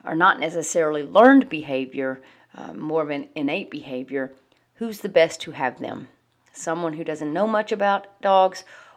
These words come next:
or people that do it for a living. So, yeah, so Gray's gonna kind of run down and tell you what it's been like to live with a dog that's not just an outgoing, friendly dog to everybody,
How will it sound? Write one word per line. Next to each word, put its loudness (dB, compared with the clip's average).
or 4
people -10
that -6
do -4
it -4
for -4
a -4
living. -6
So, -2
yeah, 4
so 0
Gray's 4
gonna -4
kind -4
of -6
run 0
down 4
and -6
tell -4
you -4
what -6
it's -8
been -6
like 0
to -12
live -2
with -10
a -8
dog 0
that's -12
not 0
just -14
an -12
outgoing, 0
friendly -6
dog -2
to -12
everybody, -8